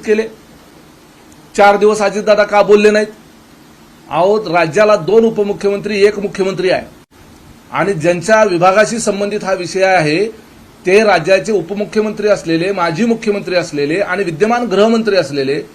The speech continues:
त्यांच्या विभागाच्या संबंधित विषय असल्यानं आणि घटनेचं गांभीर्य ओळखून तातडीनं पुण्यामध्ये जाऊन या सगळ्या गोष्टीचा आढावा घेतात,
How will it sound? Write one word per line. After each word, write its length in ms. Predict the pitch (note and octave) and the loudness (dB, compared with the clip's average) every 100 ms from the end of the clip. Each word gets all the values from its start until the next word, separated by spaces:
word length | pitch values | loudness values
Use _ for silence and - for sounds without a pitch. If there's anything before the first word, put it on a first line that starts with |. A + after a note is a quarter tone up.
| - - - - | -20 -20 -16 0
त्यांच्या 320 | F#3+ F#3+ B3+ | 0 2 2
विभागाच्या 460 | A#3 G3 G#3 G#3+ A3 | 2 2 2 0 -4
संबंधित 400 | G3+ G3 G3+ A3 | -4 -6 -8 -8
विषय 240 | G3 G3+ | -8 -4
असल्यानं 460 | G3+ F3+ F3+ F3 F#3+ | -2 -2 -2 0 0
आणि 200 | G#3+ G#3 | -4 -2
घटनेचं 460 | D#3 D3+ G#3 G3+ | -4 -4 -8 -4
गांभीर्य 320 | E3 E3 F3+ G#3+ | -2 -2 0 0
ओळखून 380 | G3 E3 A3 | -2 -2 -6
तातडीनं 480 | G#3+ E3+ E3 G3+ B3 | -4 -4 -4 -4 -4
पुण्यामध्ये 480 | A#3+ G#3 G#3 G3 F#3+ | -4 -2 -2 -4 -4
जाऊन 320 | D#3+ G3 A#3+ | 0 2 0
या 180 | G3 F3 | 0 -4
सगळ्या 340 | F3 D3 G#3+ | -4 -2 0
गोष्टीचा 400 | B3 G3+ F3 E3+ | 0 -2 -6 -4
आढावा 260 | E3 D#3 F3 | -2 0 -2
घेतात, 320 | D3+ C3+ C3 | -4 -6 -6